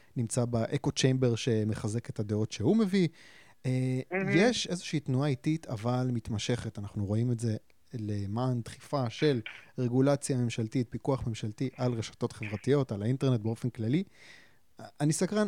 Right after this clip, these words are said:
Speaker 1: מה הטיעון שאתה משתמש בו כדי להתווכח עם אנשים שבאים אליך ואומרים, "אה, תשמע, צריך לעצור, אה, הפצה של דיסאינפורמציה על, אה, חיסונים שגורמים לאוטיזם, וכדור הארץ, אה, שטוח,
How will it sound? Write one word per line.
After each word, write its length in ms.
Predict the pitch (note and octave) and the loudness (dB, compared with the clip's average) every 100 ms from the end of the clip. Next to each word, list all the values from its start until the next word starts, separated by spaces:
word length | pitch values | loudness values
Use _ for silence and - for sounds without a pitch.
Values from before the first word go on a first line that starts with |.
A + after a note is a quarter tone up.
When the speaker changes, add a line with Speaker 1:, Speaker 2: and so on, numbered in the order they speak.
| - | 0
Speaker 1:
מה 160 | E3+ | 0
הטיעון 280 | G3 F3+ D#3 | 2 2 2
שאתה 280 | C#3+ B2 B2 | 2 0 0
משתמש 420 | B2+ - A#2 A2 | -2 -2 -2 0
בו 140 | G#2+ G#2 | -2 -2
כדי 200 | G#2+ G#2 | 0 2
להתווכח 440 | G#2 A2 C#3+ B2+ | 2 2 2 4
עם 100 | B2 | 2
אנשים 300 | A2 - B2+ | 0 0 -2
שבאים 360 | A#2 G#2+ A2+ A#2+ | 0 0 2 2
אליך 240 | A2 - G#2+ | 0 -2 0
ואומרים, 540 | G#2+ A2 B2+ C#3 B2+ - - - - - | 0 2 4 4 2 -2 -12 -20 -20 -8
"אה, 220 | D3 D#3+ - | -6 -6 -4
תשמע, 480 | - F#3+ G#3 G3+ F3+ | 2 4 6 4 2
צריך 300 | E3+ F3+ F3+ | 2 0 2
לעצור, 640 | D#3 D3 F3+ F3+ F3 E3+ | 2 2 4 6 6 6
אה, 80 | D#3 | 4
הפצה 440 | - C3 - E3+ | 2 -2 2 4
של 200 | C#3+ D3+ | 4 4
דיסאינפורמציה 880 | C3+ D3+ D#3 C3+ C3 B2+ C#3+ - C#3 | 4 2 2 0 -2 0 0 2 4
על, 140 | B2+ A#2 | 6 6
אה, 120 | A2+ G#2+ | 4 4
חיסונים 560 | - C#3+ - D3+ F3 | 0 -2 0 2 2
שגורמים 480 | D#3+ C#3+ C#3+ D3 D#3 | 2 4 6 6 6
לאוטיזם, 720 | C#3+ C3+ - G3+ F#3+ A3 A3 G3 | 6 6 4 2 4 4 4 4
וכדור 500 | D#3+ D#3 D3 D3 C#3+ | 4 4 4 4 6
הארץ, 320 | C3+ C3+ - | 6 2 2
אה, 160 | B2+ A#2+ | 2 2
שטוח, 500 | A#2 - A3 F#3+ | 0 2 4 6